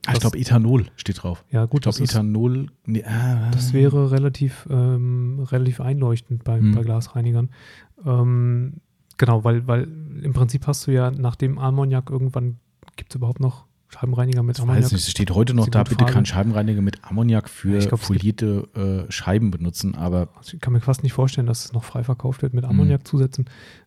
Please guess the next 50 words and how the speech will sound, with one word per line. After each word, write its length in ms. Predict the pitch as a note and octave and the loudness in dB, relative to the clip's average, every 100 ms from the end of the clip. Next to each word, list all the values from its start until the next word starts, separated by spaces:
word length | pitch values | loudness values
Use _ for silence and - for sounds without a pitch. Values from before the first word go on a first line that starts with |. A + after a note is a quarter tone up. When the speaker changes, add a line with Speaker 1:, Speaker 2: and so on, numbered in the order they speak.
| _ | _
Speaker 2:
Ähm, 360 | C3+ A#2+ B2 A#2 | 2 4 4 4
das 180 | A#2+ C#3 | 2 4
haben 80 | |
sie 80 | D3 | 4
bestimmt 260 | C3 - C3+ | 2 2 0
weggelassen, 460 | B2 D3+ D3 D3 D#3 | 0 0 -2 -2 -2
um 100 | C#3+ | 0
da 60 | C#3 | 0
ein 100 | C3+ | 0
bisschen 220 | C3 C3+ | 0 -2
ökologischer 600 | C#3 C3+ B2+ C#3+ - C3 | -2 -2 0 0 -2 -6
zu 120 | C3+ | -4
sein, 180 | B2 C3+ | -2 -2
aber 160 | A#2 | -4
du 80 | A2+ | -2
musst 220 | B2 - | -4 -4
ja 80 | C3 - | -8 -4
irgendeine 400 | C3+ C3 C3 C3 | -4 0 0 -2
Form 240 | C3 B2+ | -2 -4
von, 260 | C3 C3 A#2+ | -2 -2 -2
von 300 | A#2+ B2 B2 | -2 -4 -4
verdampfendem 560 | - B2+ A#2+ B2+ C3+ A#2+ | -4 -4 -4 -2 -2 -2
Pro-, 200 | A#2+ C3 | -2 -4
also 200 | A#2+ B2+ | -2 -2
Alkohol 400 | B2+ C3 A#2 A2+ | -4 -4 -2 0
drin 260 | B2 B2 | 2 2
haben, 200 | A2+ A2+ | 0 0
sonst, 280 | A2 A2 - _ | -2 -4 -8 _
Speaker 1:
Mhm. 240 | G2+ G2 F#2+ - - | 4 4 4 -4 -8
Speaker 2:
mm, 180 | C#3 A#2 A2+ - _ _ _ _ _ | -4 -2 -4 -10 _ _ _ _ _
Speaker 1:
Ja, 120 | G2 G#2 | 2 4
Speaker 2:
nee, 40 | |
Speaker 1:
ja. 80 | A#2 | 6
Speaker 2:
geht's 140 | A2+ A2+ | 4 2
auch 100 | A2+ | -2
nicht. 180 | A#2 - - - - | -2 -8 -20 -20 -2
Speaker 1:
Aber 200 | G#3 G3+ | 0 0
interessant 500 | D3+ B2 F#2+ A2+ G#3 | -2 -8 2 4 4
ist, 240 | D3 G3 - _ _ | 2 -2 -6 _ _
ich 140 | - A#2 | -4 -2
hab 100 | A2+ | 2
mir 140 | A2+ | 2
dann 300 | A2 A2 A2+ | 4 4 4
mal 180 | A2+ A2 | 4 4
so 80 | G#2 | 2
eine 140 | G2+ | 2
Handvoll 260 | G#2 B2+ B2+ | 0 0 0
Datenblätter 540 | G2+ B2 E3 E3 D#3+ | 2 2 2 0 -2
von, 360 | C#3+ C3+ A#2+ - | -2 -2 -2 -2
ähm, 560 | A2 A2 G#2+ G#2+ G#2 G2 | -2 0 0 0 -2 -6